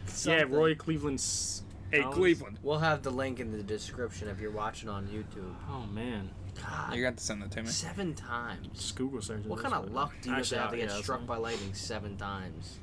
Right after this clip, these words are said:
Speaker 3: What kind of luck do you have to
Speaker 2: Just
Speaker 3: have to get struck by a tire?
Speaker 2: Just fucking play the lottery, my mans. Like,
Speaker 1: <laughs> Christ,
Speaker 2: use that.
Speaker 1: man.
Speaker 2: Holy
Speaker 1: Like, if,
Speaker 2: crap.
Speaker 1: if that is not a higher being telling you something, like, just quit.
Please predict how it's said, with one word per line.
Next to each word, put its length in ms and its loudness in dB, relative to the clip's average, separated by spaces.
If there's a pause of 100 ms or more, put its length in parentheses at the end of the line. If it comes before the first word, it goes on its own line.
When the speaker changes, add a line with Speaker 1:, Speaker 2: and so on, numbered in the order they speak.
(180)
Speaker 3:
What 100 -4
kind 140 6
of 80 4
luck 160 2
do 80 0
you 80 2
have 160 2
to 80 0
Speaker 2:
Just 80 6
Speaker 3:
have 100 4
to 60 2
get 140 2
struck 240 2
by 140 6
a 100 6
tire? 440 6
Speaker 2:
Just 160 2
fucking 340 4
play 280 8
the 120 6
lottery, 520 8
my 160 4
mans. 420 6
Like, 240 8
Speaker 1:
<laughs> 680 -2
Christ, 180 0
Speaker 2:
use 300 8
that. 280 2
Speaker 1:
man. 560 -8 (680)
Speaker 2:
Holy 160 -2
Speaker 1:
Like, 240 4
if, 200 4
Speaker 2:
crap. 220 2
Speaker 1:
if 160 2
that 260 6
is 160 0
not 120 4
a 120 2
higher 480 4
being 440 0
telling 360 0
you 100 -4
something, 500 -2
like, 240 -4 (540)
just 340 -2
quit. 460 0